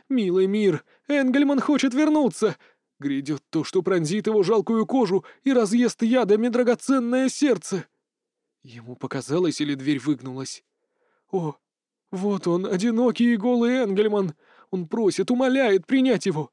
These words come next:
Он беспомощен! Из него текут воды! О, возьми его на руки и убаюкай! Защити от зла! Мама, только не смерть! Только не боль и смерть! Но нечто беззвучно буравило дверь,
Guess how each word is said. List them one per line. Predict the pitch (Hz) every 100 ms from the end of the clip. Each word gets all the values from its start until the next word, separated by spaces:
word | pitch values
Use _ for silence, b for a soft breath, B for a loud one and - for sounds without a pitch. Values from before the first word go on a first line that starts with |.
| b b
Он | 170 127
беспомощен! | 147 180 254 208 147 - 123 - b b
Из | 247 233
него | 247 240
текут | - - 240
воды! | 226 233 233 160 160 - b b b
О, | - 170
возьми | 180 196 208 214 202
его | 190 202
на | 202
руки | 202 180
и | 220 220
убаюкай! | 214 208 202 185 226 196 170 156 - b -
Защити | 220 214 - 233 233
от | 226 214
зла! | 196 254 220 165 - b b
Мама, | - 196 185 214 196 - _ _
только | 254 208 226
не | 269 269
смерть! | 294 277 214 - _ _ _ -
Только | 247 202 285
не | 311
боль | 294 320 302
и |
смерть! | 302 349 349 247 - - _ _ _ _ _ _ _ -
Но | 139
нечто | 131 180 196 -
беззвучно | 131 127 123 156 214 - 147
буравило | 156 170 156 165
дверь, | 160 131 - _